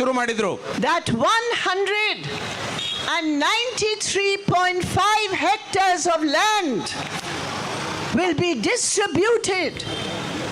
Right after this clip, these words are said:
Speaker 2: to the Koruga community. Each family is to get land under this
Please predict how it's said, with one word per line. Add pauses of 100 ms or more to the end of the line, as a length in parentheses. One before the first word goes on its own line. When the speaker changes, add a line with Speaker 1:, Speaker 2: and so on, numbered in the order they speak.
Speaker 2:
to (100)
the (140)
Koruga (220)
community. (680)
Each (200)
family (500)
is (140)
to (180)
get (240)
land (440)
under (360)
this